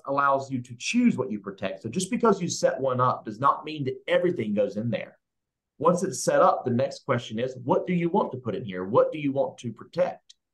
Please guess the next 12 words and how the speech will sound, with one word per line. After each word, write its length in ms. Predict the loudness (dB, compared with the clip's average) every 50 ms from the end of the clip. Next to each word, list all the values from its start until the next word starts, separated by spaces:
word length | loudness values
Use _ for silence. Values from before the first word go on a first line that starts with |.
| _ _ _ _ _ _ _ _ _ _ _
And 100 | -4 0
now 140 | 0 2 2
the 80 | 4 4
way 180 | 4 4 4
we 160 | 4 2 0
set 220 | 0 2 4 4 6
our 180 | 6 4 4
trust, 420 | 0 -2 -2 -2 -2 -2 -6 -12 _ _ _ _
our 220 | 0 2 2 2 2
irrevocable 580 | 2 2 4 4 4 4 2 0 0 -2 -2
trust 420 | -2 0 0 -2 -2 -2 -4 -4 -2
up, 260 | -2 -2 -2 -4